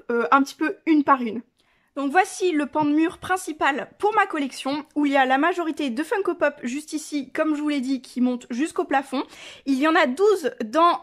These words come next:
euh, ce meuble-ci où je stocke mes D V D également. Donc je vais vous les montrer aussi. Et il y en a un petit peu sur l'autre pan de mur, donc pile en face de ceux-ci. Voilà pour le deuxième pan de mur, donc, euh,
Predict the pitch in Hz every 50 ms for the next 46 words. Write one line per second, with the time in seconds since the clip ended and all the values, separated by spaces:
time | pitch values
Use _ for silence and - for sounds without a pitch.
0 | - 262 254 254 247 - - 294 277 277 330 370 415 330 311 339 - - - 320
1 | 320 311 - - 269 254 247 254 247 - 392 480 480 - 269 262 254 254 208 254
2 | 269 262 294 277 240 277 269 - 262 247 208 240 233 220 226 247 427 466 - -
3 | - - - _ 262 247 226 247 330 330 339 349 330 320 302 294 285 285 - -
4 | 226 - - _ _ - 359 403 - - - 269 285 - - - - - - _
5 | _ 277 285 320 311 - - 277 247 247 262 262 285 330 349 349 349 - 247 -
6 | 277 311 370 381 - - 220 220 233 262 339 - - - 294 277 262 254 262 277
7 | 330 - 262 247 233 247 - - _ - 453 554 508 - - 285 285 285 - 302
8 | 339 359 - - - 240 247 277 262 - 254 247 - - 196 180 - - _ _
9 | _ _ _ _ - 233 247 311 330 339 339 330 311 294 294 - - 392 392 392
10 | - 302 247 302 302 254 302 294 277 254 226 - - - - 330 339 359 311 311
11 | 285 254 254 269 294 339 - - - - 233 220 254 262 262 - - - 254 233
12 | 233 226 226 226 226 226 226 226 233